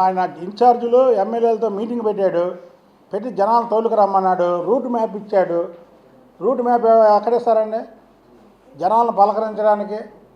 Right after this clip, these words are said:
పలానా టైంలో విజయవాడలో ఉంటాను, పలానా టైంలో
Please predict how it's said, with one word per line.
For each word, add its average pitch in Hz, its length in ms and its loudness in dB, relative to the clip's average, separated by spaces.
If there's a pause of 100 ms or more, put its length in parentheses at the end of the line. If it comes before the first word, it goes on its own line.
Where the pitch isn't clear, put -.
(360)
పలానా 214 300 2 (100)
టైంలో 226 300 4 (100)
విజయవాడలో 220 600 6
ఉంటాను, 202 320 0 (580)
పలానా 208 320 2
టైంలో 226 240 0